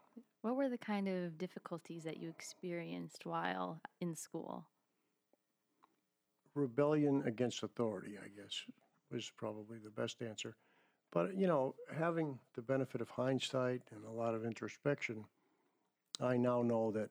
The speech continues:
Speaker 2: my change from being the head altar boy in the parish and a Cub Scout and a Boy Scout and,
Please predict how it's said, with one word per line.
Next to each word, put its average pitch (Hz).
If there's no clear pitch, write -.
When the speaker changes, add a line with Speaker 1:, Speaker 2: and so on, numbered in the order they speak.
Speaker 2:
my 117
change 131
from 110
being 107
the 123
head 120
altar 113
boy 107
in 98
the 92
parish 139
and 101
a 117
Cub 127
Scout 123
and 110
a 101
Boy 117
Scout 113
and, 101